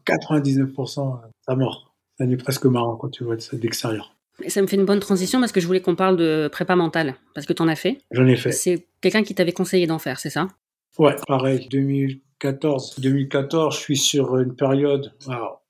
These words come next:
Speaker 1: je me sépare, avant Zurich, donc je me sépare, puis pareil, je, je suis en train de chuter. À ce moment-là, j'ai une discussion, ou peut-être plutôt,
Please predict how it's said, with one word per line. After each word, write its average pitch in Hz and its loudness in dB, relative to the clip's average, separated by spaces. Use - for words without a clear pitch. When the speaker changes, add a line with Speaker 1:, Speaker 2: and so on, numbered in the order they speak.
Speaker 1:
je 117 -8
me 135 4
sépare, 143 0
avant 131 2
Zurich, 135 2
donc 123 -6
je 110 -10
me 113 -4
sépare, 139 0
puis 117 -2
pareil, 123 4
je, - -6
je 107 -8
suis - -12
en 110 -4
train 117 -6
de 113 -4
chuter. 135 -2
À - -12
ce - -8
moment-là, 135 4
j'ai 117 -4
une 123 -12
discussion, 135 -2
ou 160 2
peut-être 143 0
plutôt, 156 0